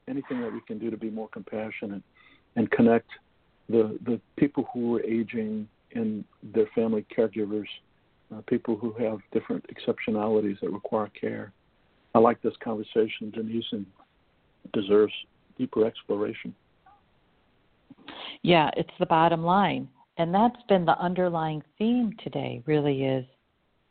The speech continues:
Speaker 2: The bottom line is that oftentimes really catering to a customer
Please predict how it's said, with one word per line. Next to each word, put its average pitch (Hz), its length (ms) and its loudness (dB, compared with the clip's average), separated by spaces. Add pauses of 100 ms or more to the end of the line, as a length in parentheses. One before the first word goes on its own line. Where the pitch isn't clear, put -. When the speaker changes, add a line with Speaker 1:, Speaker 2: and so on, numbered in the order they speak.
(160)
Speaker 2:
The - 80 4
bottom 180 460 4
line 160 380 -6
is 143 160 -10 (100)
that 143 300 -4 (140)
oftentimes 151 720 -2 (920)
really 165 380 4 (260)
catering 160 720 2 (600)
to 165 160 0
a 143 140 2 (100)
customer 214 640 2